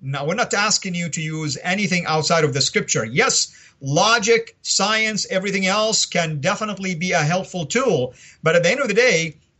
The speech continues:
answers to, related to faith and truth should always be grounded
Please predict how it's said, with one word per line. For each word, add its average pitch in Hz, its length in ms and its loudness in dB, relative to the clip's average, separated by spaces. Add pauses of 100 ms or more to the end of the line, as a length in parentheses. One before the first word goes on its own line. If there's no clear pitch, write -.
(300)
answers 247 560 0
to, 185 460 -4
related 180 420 0
to 196 100 0
faith 165 440 0
and 143 160 -4
truth 214 420 -2 (160)
should 160 240 0
always 196 380 2
be 175 180 -2
grounded 160 840 0